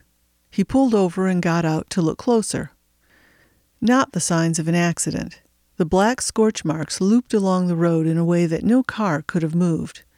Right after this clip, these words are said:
It almost looked like writing. Yeah, that was an H. It spelled help,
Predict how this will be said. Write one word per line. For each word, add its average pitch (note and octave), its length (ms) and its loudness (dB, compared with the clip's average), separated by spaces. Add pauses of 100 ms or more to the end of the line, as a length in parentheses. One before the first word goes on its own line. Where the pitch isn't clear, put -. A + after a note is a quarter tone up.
(800)
It A3+ 120 4
almost B3 440 4
looked - 180 -2
like F#3 160 0
writing. A3 460 0 (360)
Yeah, C4 340 4 (600)
that C#4+ 160 4
was F#3+ 160 2
an G3 80 2
H. - 460 0 (1120)
It G#3 100 -2
spelled E3 560 -2
help, - 400 -2